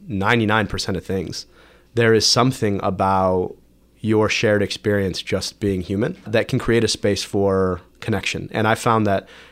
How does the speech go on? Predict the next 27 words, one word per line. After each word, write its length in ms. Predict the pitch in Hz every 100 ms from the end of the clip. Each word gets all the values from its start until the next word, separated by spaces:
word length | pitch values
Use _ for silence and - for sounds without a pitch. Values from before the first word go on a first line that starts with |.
| -
and 100 | 113
it's 140 | 104
hard 180 | - 147
to 60 | 110
occupy, 480 | 110 - 110 90 85
especially 400 | - 117 - 110
in 60 |
a 40 | 101
moment 300 | 101 98 92
where, 360 | 95 92 92 -
you 80 | 101
know, 60 |
we 120 | 92
think 300 | 101 117 101
that 220 | - 90 -
the 60 |
world 360 | 95 101 95 90
is, 240 | 92 -
is 140 | - -
transacted 680 | - 104 90 101 - 101 95
in 100 | 92
two 100 | 104
hundred 200 | 98 92
eighty 200 | 98 98
character 380 | 104 92 -
tweets. 440 | 82 117 95 - - - - - - -
Um, 400 | 110 107 101 95